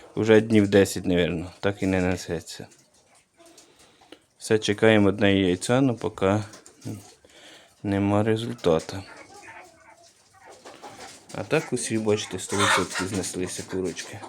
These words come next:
Ми також прибрали цю клітку, виносили її на вулицю,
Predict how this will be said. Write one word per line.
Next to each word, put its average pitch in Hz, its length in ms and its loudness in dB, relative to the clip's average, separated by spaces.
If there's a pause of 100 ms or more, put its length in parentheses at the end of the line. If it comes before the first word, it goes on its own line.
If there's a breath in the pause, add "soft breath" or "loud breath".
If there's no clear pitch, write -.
(1500 loud breath)
Ми 104 220 -6
також 98 360 -4
прибрали 98 560 0
цю 95 160 -10
клітку, 123 580 -6 (100)
виносили 104 560 -4
її 101 140 -4
на 98 160 -4
вулицю, 127 680 -2